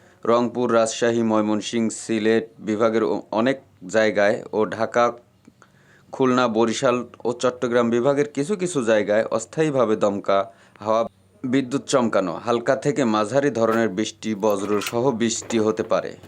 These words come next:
সেই সঙ্গে রংপুর, রাজশাহী, ময়মনসিংহ ও সিলেট বিভাগের কোথাও কোথাও মাঝারি ধরনের ভারী থেকে ভারী বর্ষণ হতে পারে। এছাড়া সারা দেশে দিনের তাপমাত্রা প্রায়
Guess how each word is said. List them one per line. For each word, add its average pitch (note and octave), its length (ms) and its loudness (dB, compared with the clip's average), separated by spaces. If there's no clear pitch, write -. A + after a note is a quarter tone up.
সেই E3+ 200 2
সঙ্গে D3 360 2
রংপুর, A#2+ 480 0
রাজশাহী, A#2+ 400 2
ময়মনসিংহ A2 720 0
ও A2 100 0
সিলেট B2+ 380 -2
বিভাগের B2+ 460 0
কোথাও C3 340 0
কোথাও A#2+ 420 0
মাঝারি A#2 400 0
ধরনের A#2+ 360 2
ভারী G#2+ 340 -2
থেকে C#3+ 400 -2
ভারী A#2+ 200 2
বর্ষণ A2+ 380 0
হতে A#2 220 -4
পারে। E2+ 280 -6
এছাড়া D#3+ 300 2
সারা C#3 260 2
দেশে C3+ 260 0
দিনের A#2+ 280 0
তাপমাত্রা A2+ 640 0
প্রায় A2 380 2